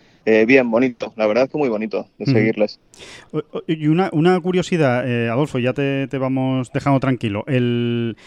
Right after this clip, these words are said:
Speaker 2: eh, ¿cómo ha surgido ese partido entre Justin Thomas y Chacarra? ¿Ha sido una casualidad o, o se han buscado de alguna manera?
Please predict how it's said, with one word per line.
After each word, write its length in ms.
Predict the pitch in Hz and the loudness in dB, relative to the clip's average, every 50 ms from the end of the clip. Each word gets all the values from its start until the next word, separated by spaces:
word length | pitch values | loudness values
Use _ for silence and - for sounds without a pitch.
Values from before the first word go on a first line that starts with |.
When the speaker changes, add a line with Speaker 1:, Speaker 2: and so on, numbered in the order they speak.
| - - _ | -20 -16 _
Speaker 2:
eh, 100 | - 135 | -12 -4
¿cómo 240 | - 147 147 165 180 | 0 2 4 4 4
ha 40 | 175 | 4
surgido 360 | - 175 151 - 180 175 165 | 4 2 2 4 4 2 4
ese 140 | - 165 147 | 2 2 0
partido 280 | 156 156 - - 165 | 0 0 0 0 0
entre 220 | 156 143 151 160 160 | 0 0 0 0 -2
Justin 300 | 151 - - 175 156 139 | -2 -2 -4 -6 -2 2
Thomas 260 | 165 156 156 151 - | 2 2 2 2 2
y 460 | 151 147 143 143 143 139 143 139 139 135 | 2 2 2 2 2 2 0 0 -2 -2
Chacarra? 400 | - - 143 - 185 175 151 143 | -2 -2 0 2 2 2 2 2
¿Ha 40 | 135 | 2
sido 140 | - 180 175 | 4 4 4
una 100 | 175 170 | 4 4
casualidad 640 | 156 170 - - 165 160 160 160 185 214 254 262 196 | 2 2 4 4 4 6 6 6 6 6 6 6 6
o, 180 | 139 131 127 101 131 127 | 6 6 6 6 4 4
o 60 | 127 | 2
se 160 | 123 - 143 | 2 2 2
han 100 | 147 151 | 2 4
buscado 440 | 151 151 143 - - 143 123 101 101 | 4 4 2 2 0 0 0 0 0
de 80 | 107 120 | -2 -4
alguna 280 | 123 117 127 131 131 | -4 -2 -2 -2 -2
manera? 320 | 127 127 120 110 104 98 | 0 -2 -2 -2 -4 -6